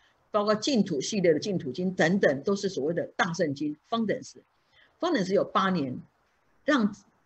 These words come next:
让不只是圣弟子能够修行，包括圣弟子之外的在家居士都能够修行，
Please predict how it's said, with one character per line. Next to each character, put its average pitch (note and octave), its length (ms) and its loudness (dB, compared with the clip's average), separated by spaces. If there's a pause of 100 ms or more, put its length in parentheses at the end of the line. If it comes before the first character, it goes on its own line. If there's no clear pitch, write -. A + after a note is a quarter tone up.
(460)
让 C4 200 0
不 F4+ 100 0
只 F3 140 -2
是 A#3 120 -2
圣 A3+ 200 4
弟 G#3 120 0
子 D3 140 -2
能 C#3+ 120 -4
够 F#3 100 -2
修 F#3+ 240 -2
行， C#3 320 -8 (400)
包 A#3+ 200 -4
括 A3+ 240 -2
圣 A3+ 180 4
弟 D#3+ 140 2
子 - 0 -
之 F#3 140 -6
外 F#3+ 140 0
的 D3 80 -2
在 A3+ 220 2
家 F3+ 260 0
居 F3 200 -2
士 E3+ 240 -6
都 G#3 160 -2
能 E3 100 -2
够 F3+ 80 0
修 F3 180 -2
行， C3 220 -6